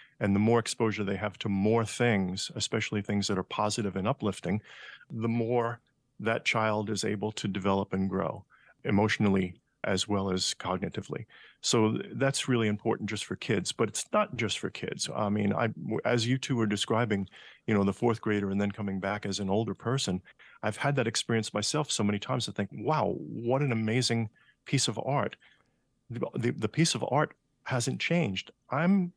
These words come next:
I've changed, and yet it spoke to me in two different ways at two different times in my life.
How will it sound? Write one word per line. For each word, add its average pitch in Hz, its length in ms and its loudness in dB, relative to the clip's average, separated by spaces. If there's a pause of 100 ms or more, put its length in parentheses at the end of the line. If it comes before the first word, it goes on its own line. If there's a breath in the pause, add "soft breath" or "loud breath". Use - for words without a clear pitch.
I've 190 300 -4
changed, 95 420 -2
and 110 100 4
yet 113 120 4
it 123 80 -2
spoke - 320 2
to 120 80 -4
me 117 100 2
in 110 100 2
two 135 140 0
different 120 300 -2
ways 117 380 0
at - 140 -8
two 131 120 -4
different 117 280 -4
times 110 260 2
in 107 80 2
my 101 100 2
life. 104 380 -2